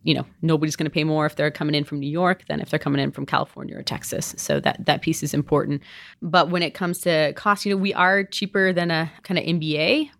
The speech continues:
when we look at, you know, our competitors and stuff out there. We are just kind of the middle, middle of the road when it comes to energy higher ed, which is important.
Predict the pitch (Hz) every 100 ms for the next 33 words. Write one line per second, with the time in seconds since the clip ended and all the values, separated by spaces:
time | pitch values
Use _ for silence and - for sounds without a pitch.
0 | _ - 156 160 151 151 156 - 156 -
1 | 156 170 - 156 160 151 151 165 156 147
2 | - 143 - 151 151 _ - - - 185
3 | 175 175 - 185 - 175 170 170 170 -
4 | 175 175 165 156 156 156 147 - 160 160
5 | 160 143 160 - 160 151 147 139 - -
6 | - - - 160 175 151 151 - 143 147